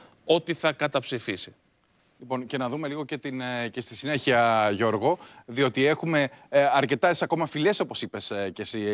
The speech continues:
Speaker 2: εντός της Νέας Δημοκρατίας.
Speaker 1: Υπάρχει ένας αστερίσκος. Τι θα κάνει ο Μάκης Βορύδης; Είναι ανάμεσα στα ονόματα του Υπουργικού Συμβουλίου, τα οποία από την πρώτη στιγμή γνωρίζουμε ότι αντιτάσσονται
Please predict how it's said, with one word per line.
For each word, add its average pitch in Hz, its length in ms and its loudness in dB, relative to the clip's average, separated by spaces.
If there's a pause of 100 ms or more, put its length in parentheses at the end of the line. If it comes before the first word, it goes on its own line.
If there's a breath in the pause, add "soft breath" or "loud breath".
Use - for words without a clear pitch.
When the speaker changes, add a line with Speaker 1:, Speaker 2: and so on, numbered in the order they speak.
Speaker 2:
εντός 131 260 2
της 117 160 -6
Νέας 113 180 -4
Δημοκρατίας. 98 640 -6 (340 loud breath)
Speaker 1:
Υπάρχει 208 420 0
ένας 185 180 0
αστερίσκος. 123 720 0
Τι 226 120 -2
θα 190 160 0
κάνει 185 300 -2
ο 170 80 0
Μάκης 156 420 -2
Βορύδης; 110 560 2
Είναι 156 380 -2 (340 loud breath)
ανάμεσα 151 480 0
στα 143 140 0
ονόματα 143 400 2
του 139 80 -2
Υπουργικού 123 480 -4
Συμβουλίου, 113 640 -2
τα 117 120 2
οποία 131 280 0
από 120 180 -2
την 120 120 -2
πρώτη 151 240 -2
στιγμή 135 280 -6
γνωρίζουμε 160 840 0 (280 soft breath)
ότι 143 340 2
αντιτάσσονται 160 920 0